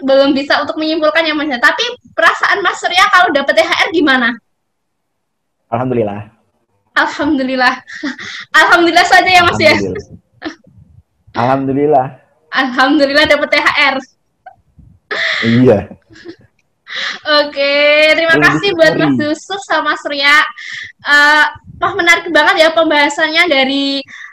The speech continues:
Speaker 1: awal, dari sampai sekarang sampai ini, dari sabar, ngabuburit di unes, larangan mudik, terus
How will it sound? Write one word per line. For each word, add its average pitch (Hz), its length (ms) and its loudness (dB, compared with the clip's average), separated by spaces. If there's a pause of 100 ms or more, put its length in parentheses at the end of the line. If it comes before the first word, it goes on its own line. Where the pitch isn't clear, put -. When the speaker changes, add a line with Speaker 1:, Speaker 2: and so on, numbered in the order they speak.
(140)
Speaker 1:
awal, 320 480 6
dari 277 160 2
sampai 302 380 -4 (100)
sekarang 294 400 0
sampai 302 300 -4 (340)
ini, 349 320 -2
dari 262 640 0 (560)
sabar, 339 800 4
ngabuburit 294 800 -4
di 277 240 -4
unes, 370 600 -4 (440)
larangan 285 480 0
mudik, 359 480 -4 (560)
terus 294 480 -2